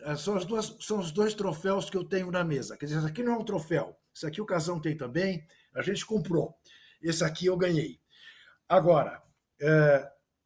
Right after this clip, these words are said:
eu queria dizer pra vocês o seguinte: Zé Trajano, Walter Casagrande Júnior,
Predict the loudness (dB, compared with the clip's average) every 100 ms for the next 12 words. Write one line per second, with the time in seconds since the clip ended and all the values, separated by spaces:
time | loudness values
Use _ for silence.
0 | _ _ _ _ _ -4 -2 2 2 2
1 | 0 -4 -4 -6 -6 -4 -4 -2 -2 -2
2 | -4 -8 _ -16 -6 -6 -4 -4 -2 0
3 | 2 2 2 -2 -8 -8 -8 -8 -6 -8
4 | -8 -6 -6 -6 -8